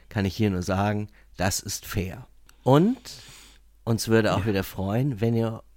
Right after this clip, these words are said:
Speaker 1: ähm, uns eine Mail schicken würdet mit dem Ergebnis, damit Stefan auch weiß, dass er in Kinderliedern sich gar nicht auskennt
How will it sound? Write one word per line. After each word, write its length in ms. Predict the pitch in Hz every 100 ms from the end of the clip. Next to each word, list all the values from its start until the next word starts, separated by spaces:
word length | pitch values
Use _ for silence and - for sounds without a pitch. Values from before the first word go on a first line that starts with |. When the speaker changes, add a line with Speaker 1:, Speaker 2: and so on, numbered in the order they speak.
| _ 127
Speaker 1:
ähm, 360 | 120 120 120
uns 360 | 113 120 131 -
eine 220 | 120 120
Mail 340 | 117 135 175 180
schicken 440 | - - - 92
würdet 420 | 92 98 135 156 - - _
mit 120 | 135
dem 140 | 160 151
Ergebnis, 840 | 156 170 185 180 - - - - - -
damit 220 | 110 104
Stefan 420 | - 131 160 170 123
auch 180 | 101
weiß, 600 | 92 92 107 160 220 - - _ _ -
dass 180 | 110
er 80 | -
in 120 | 90 101
Kinderliedern 760 | 139 151 156 123 123 127 143 -
sich 240 | - -
gar 240 | 110 113 131
nicht 180 | 127
auskennt 720 | - 90 - - 101 101 113